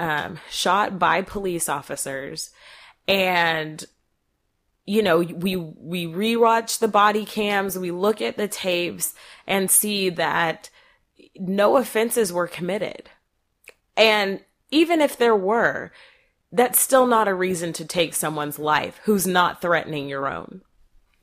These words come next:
And so Black Lives Matter came out of a need to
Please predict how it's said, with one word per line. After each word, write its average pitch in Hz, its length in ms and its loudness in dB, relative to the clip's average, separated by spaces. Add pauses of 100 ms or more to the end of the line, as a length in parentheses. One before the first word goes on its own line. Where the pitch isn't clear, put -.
(760)
And 208 260 4
so 202 760 4 (1120)
Black 214 360 2
Lives 226 220 0
Matter 190 640 0 (160)
came 202 360 -4
out 185 360 2
of 175 420 0
a 170 80 -4
need 175 480 -2
to 160 420 -4